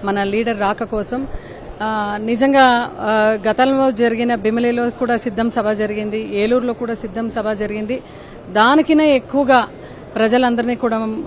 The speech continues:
మనము ఇక్కడ నిరీక్షిస్తున్నాం. ఎందుకంటే చాలామంది కార్యకర్తలు కూడా, ఆ, చాలా ఈగర్గా వెయిట్ చేస్తున్నారు.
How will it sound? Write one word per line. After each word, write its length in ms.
మనము 320
ఇక్కడ 220
నిరీక్షిస్తున్నాం. 800
ఎందుకంటే 580
చాలామంది 380
కార్యకర్తలు 640
కూడా, 440
ఆ, 100
చాలా 140
ఈగర్గా 460
వెయిట్ 340
చేస్తున్నారు. 440